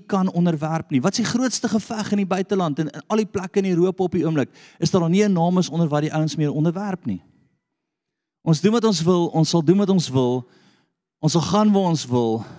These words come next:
Daar's niks wat ons govern nie. Ouens, en ek wil dit vir jou sê,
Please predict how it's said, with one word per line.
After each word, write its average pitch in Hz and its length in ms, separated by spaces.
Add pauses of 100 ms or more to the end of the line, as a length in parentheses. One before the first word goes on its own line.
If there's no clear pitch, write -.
(840)
Daar's 147 220
niks 147 340
wat 156 140
ons 156 220
govern 131 340
nie. 98 220 (3000)
Ouens, 202 260
en 202 80
ek 175 120
wil 202 200
dit 214 160
vir 208 140
jou 185 60
sê, 175 480